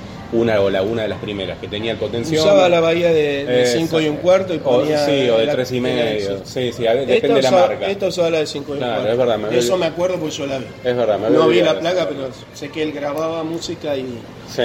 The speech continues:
Speaker 2: y editaba
Speaker 1: Sí.
Speaker 2: con esas cosas. Tenía
Speaker 1: Sí. Sí, sí, sí.
Speaker 2: Pero era ya para un nicho de gente que usaba eso, ¿no?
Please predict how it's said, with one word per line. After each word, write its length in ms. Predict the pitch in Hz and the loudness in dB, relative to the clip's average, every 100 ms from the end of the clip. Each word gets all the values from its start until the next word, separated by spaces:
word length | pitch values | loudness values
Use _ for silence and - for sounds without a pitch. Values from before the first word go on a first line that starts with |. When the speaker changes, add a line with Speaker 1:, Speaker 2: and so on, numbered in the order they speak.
| 110 98 | -2 -2
Speaker 2:
y 100 | 151 | -2
editaba 1120 | 147 143 143 175 170 170 156 151 143 139 135 131 | -2 -2 -2 -2 2 2 4 4 2 0 -2 -6
Speaker 1:
Sí. 60 | 131 | -4
Speaker 2:
con 80 | |
esas 280 | 120 104 - | -4 -6 -10
cosas. 480 | - 160 160 147 - | -10 -6 -4 -6 -8
Tenía 280 | - 131 135 | -10 -10 -8
Speaker 1:
Sí. 260 | 131 110 95 - - - - - - | -4 -4 -4 -10 -14 -14 -14 -14 -6
Sí, 60 | 127 107 | -4 -2
sí, 60 | 98 | -2
sí. 220 | 104 95 | -6 -4
Speaker 2:
Pero 240 | 120 233 156 | 0 2 4
era 300 | 160 170 139 | 2 0 -4
ya 260 | - 156 147 131 123 | -4 -4 -4 -6 -8
para 160 | 139 | -6
un 160 | 156 156 | -2 0
nicho 360 | 165 165 156 | -2 -2 -4
de 100 | 135 | -4
gente 360 | 127 147 156 127 | -6 -6 -6 -6
que 120 | 120 | -8
usaba 440 | 113 - 139 127 135 | -10 -8 -6 -6 -6
eso, 340 | 147 113 - | -6 -8 -10
¿no? 320 | - - - | -12 -12 -14